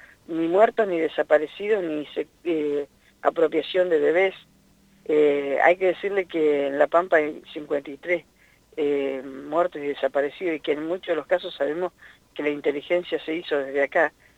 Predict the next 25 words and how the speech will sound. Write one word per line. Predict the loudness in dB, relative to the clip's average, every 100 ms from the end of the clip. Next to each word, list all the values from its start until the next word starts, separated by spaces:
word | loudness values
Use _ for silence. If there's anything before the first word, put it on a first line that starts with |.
| _ -4
No | 4 6 6 4 -2 -4
fueron | 0 0 4
muertos | 4 2 -4
y |
desaparecidos | -2 0 2 0 -2 0 0 -2
en | -6
el | -8 -4
territorio, | -4 -2 2 2 2 -2 _ _ _ _ -4
pero | -2 -2
sí | -6 -2 -2
en, | -2 -6 _ -12
en | -12 -14 -8
otro | -6 -4 -2
lugar, | 6 6 6
y |
que | -4 -4 -4 -6 _ _ _ _
son, | -6 -6 -6 -10 -14
este, | -14 -10 -8 -8 -14 -20 _ _ _ _ _ _ _ _ -12
en | -8 -6
muchos | -2
de | -2
los | -2
casos | -6 -8 -12
se | -16 2
sabe | 4 4 0